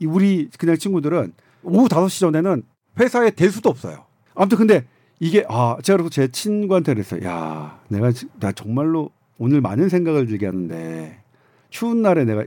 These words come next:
야, 이 십오 년 동안 얘가 열심히 일한 직장인데, 십오 년이 동안 일했는데도 추운 날 라디오 방송을 하기 위해서 지하 주차장에 대려고 했는데 난 자격이 안 된다는 소리를 들었다."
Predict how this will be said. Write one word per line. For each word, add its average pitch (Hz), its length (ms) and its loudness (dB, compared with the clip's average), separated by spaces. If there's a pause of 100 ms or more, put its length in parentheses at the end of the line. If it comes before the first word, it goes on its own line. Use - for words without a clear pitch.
(120)
야, 107 80 2
이 98 80 -2
십오 240 260 -6
년 240 160 0
동안 160 300 0
얘가 110 160 2
열심히 110 320 0
일한 135 160 0
직장인데, 101 540 -8
십오 208 260 -6
년이 185 380 -2 (340)
동안 160 200 0
일했는데도 143 680 2 (500)
추운 240 220 -4
날 180 280 4
라디오 151 300 4
방송을 165 360 0
하기 139 180 -2
위해서 127 480 -2 (540)
지하 165 200 4
주차장에 151 560 -2
대려고 123 300 2
했는데 117 220 0
난 113 220 2
자격이 147 440 2
안 113 120 2
된다는 113 300 -2
소리를 104 260 -8
들었다." - 440 -16